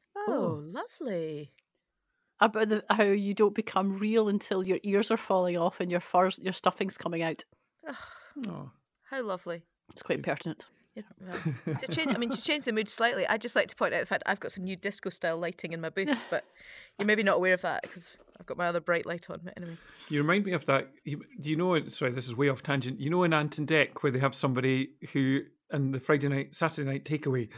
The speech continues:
Speaker 2: they have someone in a booth who does the continuity announcing. I don't know if you know that. They
Speaker 1: I mean,
Speaker 2: normally
Speaker 1: I,
Speaker 2: have a s-
Speaker 1: I don't, I don't really watch Saturday night T V, Neil.
Speaker 2: <laughs> Too lowbrow for you.
Speaker 3: That's
Speaker 2: Um,
Speaker 3: what Neil
Speaker 2: anyway.
Speaker 3: watches when he's preparing his sermon.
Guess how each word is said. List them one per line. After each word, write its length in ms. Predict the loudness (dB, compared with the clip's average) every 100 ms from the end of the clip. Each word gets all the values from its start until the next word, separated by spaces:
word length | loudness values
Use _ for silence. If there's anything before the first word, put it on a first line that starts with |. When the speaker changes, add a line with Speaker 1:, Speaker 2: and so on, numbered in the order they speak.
| -18 -16 -4
Speaker 2:
they 80 | -2
have 60 |
someone 220 | 4 4 4
in 60 |
a 60 | 6
booth 480 | 6 6 2 -16 -20 _ -20 -16 -6
who 80 |
does 220 | 2 2 2
the 60 |
continuity 600 | 0 0 2 0 0 0
announcing. 400 | -4 -4 -4 -6
I 20 | -6
don't 140 | -6
know 60 | -8
if 100 | -8
you 60 |
know 120 | -6 -6
that. 180 | -8 -12 _ _
They 60 | 0
Speaker 1:
I 0 |
mean, 20 |
Speaker 2:
normally 180 | 2 2
Speaker 1:
I, 40 |
Speaker 2:
have 60 | 0
a 40 | -6
s- 120 | -10 -16 -20 _ -14
Speaker 1:
I 40 |
don't, 140 | -12 -10
I 40 | -10
don't 180 | -10
really 180 | -10 -6
watch 180 | -4 -4
Saturday 360 | -6 -10 -8 -10
night 100 | -10
T 140 | -12
V, 160 | -12 -10
Neil. 220 | -10 -12 _ -2 0 0 -6 -8 -10 -10 -12 -6 4
Speaker 2:
<laughs> 580 | 6 6 6 4 4 -2
Too 220 | -2 4
lowbrow 520 | 6 6 6 4 4
for 220 | 0 -2 0
you. 180 | 4 4 2 0 -4 -4 -4 -6 -6 -20 -20 _ -18 -16 -14 -8 -4
Speaker 3:
That's 160 | 2 6
Speaker 2:
Um, 40 | 8
Speaker 3:
what 60 |
Neil 120 | 10
Speaker 2:
anyway. 160 | 10 10
Speaker 3:
watches 280 | 8 4 4
when 80 | 4
he's 100 | 4
preparing 340 | 8 8 6
his 100 | 2
sermon. 380 | 4 4 4